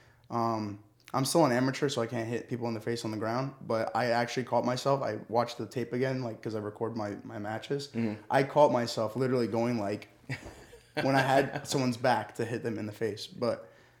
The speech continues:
Speaker 1: you know.
Speaker 2: I can imagine that becomes, like,
Speaker 1: It's like
Speaker 2: instinct.
Speaker 1: sec-, it's, it's, my style of jiu-jitsu is M M A related, street
Speaker 2: Okay.
Speaker 1: related. Anything I could use in the street, basically, is the way I kinda, like, gauge my Brazilian jiu-jitsu. I don't,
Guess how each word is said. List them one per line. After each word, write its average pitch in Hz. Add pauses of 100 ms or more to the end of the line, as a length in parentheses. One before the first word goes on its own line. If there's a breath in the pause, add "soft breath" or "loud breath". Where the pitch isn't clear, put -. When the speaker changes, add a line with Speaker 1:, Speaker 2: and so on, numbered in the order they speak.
(180 soft breath)
Speaker 1:
you -
know. -
Speaker 2:
I -
can 202
imagine 131
that 110
becomes, 117
like, 101 (500)
Speaker 1:
It's 139
like 165
Speaker 2:
instinct. 117
Speaker 1:
sec-, -
it's, 151
it's, 165
my 160
style 175
of 156
jiu-jitsu 139
is 120
M 127
M 117
A 113
related, 107
street 131
Speaker 2:
Okay. - (140)
Speaker 1:
related. 120
Anything 165
I 151
could 147
use 139
in 131
the 120
street, 117
basically, 113
is 104 (520 soft breath)
the 131
way 131
I 113 (160)
kinda, 127
like, 110 (180)
gauge 120
my 110
Brazilian 107
jiu-jitsu. 104
I 107
don't, 147